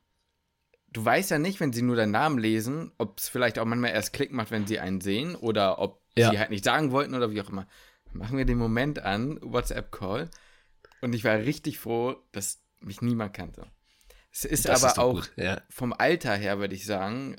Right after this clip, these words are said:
Speaker 1: ähm, auch eher, oder sagen wir, na, Alter ist falsch gesagt. Ich glaube, vom Alter ist da kein,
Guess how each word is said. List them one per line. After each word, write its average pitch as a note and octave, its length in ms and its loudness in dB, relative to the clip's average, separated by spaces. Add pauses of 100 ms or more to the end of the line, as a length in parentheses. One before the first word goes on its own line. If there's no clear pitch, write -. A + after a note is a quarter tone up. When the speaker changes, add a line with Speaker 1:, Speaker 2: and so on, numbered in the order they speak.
Speaker 1:
ähm, G2 520 -6 (800)
auch G#2+ 320 -4
eher, A#2 560 2 (120)
oder A#2 240 0
sagen B2 160 2
wir, - 80 0 (180)
na, G2+ 160 -6
Alter C3 300 2
ist - 80 -2
falsch G#2+ 400 -2
gesagt. F#2+ 380 -8
Ich - 160 -16
glaube, A2 220 0
vom A2 220 -6
Alter G#2+ 320 -2
ist G#2+ 160 -8
da G#2 80 -2
kein, A2 220 -6